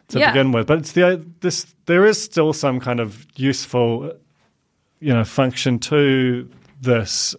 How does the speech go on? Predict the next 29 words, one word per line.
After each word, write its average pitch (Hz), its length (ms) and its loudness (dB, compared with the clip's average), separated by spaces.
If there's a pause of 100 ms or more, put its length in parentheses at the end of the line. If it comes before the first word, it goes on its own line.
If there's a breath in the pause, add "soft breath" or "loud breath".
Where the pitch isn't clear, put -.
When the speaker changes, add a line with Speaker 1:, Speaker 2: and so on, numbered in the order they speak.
Speaker 1:
in 131 140 0
the 123 60 0
sense 123 280 -4
that 123 220 2 (340 loud breath)
it's 135 100 -4
just 196 140 0
hard 123 200 2
to 117 60 -10
get 127 120 -4
these 120 140 -2
people 120 340 -2
in 107 80 -2
a 117 180 2
Speaker 2:
Yeah. 120 160 4
Speaker 1:
room. 117 140 2
You 110 60 0
see 139 180 0
that 120 160 2
with 113 120 -4
all 113 160 0
of 110 120 -2
the 113 200 -2
cli-, 120 400 0
the, 113 300 -6
you 117 80 -6
know, 110 80 -6
the 113 80 -6
cop, - 400 -2 (140)
um, 113 640 -4